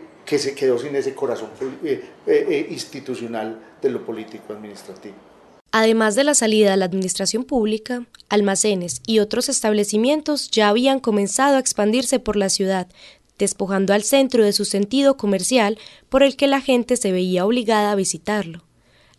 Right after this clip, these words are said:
Speaker 2: El primer centro comercial de Medellín fue San Diego,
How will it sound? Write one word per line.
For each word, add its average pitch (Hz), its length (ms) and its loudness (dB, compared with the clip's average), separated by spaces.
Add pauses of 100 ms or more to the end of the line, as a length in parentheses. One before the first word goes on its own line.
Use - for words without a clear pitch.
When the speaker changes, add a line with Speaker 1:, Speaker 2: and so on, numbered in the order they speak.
(120)
Speaker 2:
El 208 120 2
primer 185 280 -2
centro 233 380 0
comercial 202 420 0
de 190 100 0
Medellín 190 580 0
fue 202 140 -2
San 196 200 -2
Diego, 170 360 -2